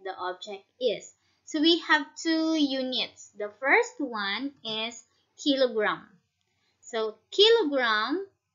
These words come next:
is also written as K G. So this is the shortcut or the symbol of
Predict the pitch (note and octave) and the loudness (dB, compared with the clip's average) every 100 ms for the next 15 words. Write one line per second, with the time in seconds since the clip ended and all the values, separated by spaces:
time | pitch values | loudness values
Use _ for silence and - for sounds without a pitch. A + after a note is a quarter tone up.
0 | _ _ C#4+ C#4+ - C4 C#4 C#4+ D4+ D4 | _ _ -6 -6 -4 -4 -2 -2 0 0
1 | B3 B3 - A3 G#3+ G#3 G#3+ F#3+ A#3+ G4+ | -2 -10 -8 -8 -8 -10 -8 -6 -4 -4
2 | - _ _ _ _ C4+ A#3+ A#3 A#3 G3+ | -6 _ _ _ _ -2 -2 -2 -6 -12
3 | - A#3 E3+ - - A3+ B3+ C#4+ C#4+ C#4+ | -10 -8 -8 -10 -10 -6 -4 -4 -6 -4
4 | A#3 A#3+ - C4 B3+ - B3+ B3 F#4+ - | -6 -6 -6 -4 -4 -8 -2 0 0 -4
5 | _ - B3+ B3+ C4 C4+ C#4+ - _ A3+ | _ -8 -2 2 4 2 -2 -10 _ -2
6 | B3+ C#4 - D#4 D#4 D4 D4 C#4+ A3 | 0 0 -2 2 4 4 2 -2 -4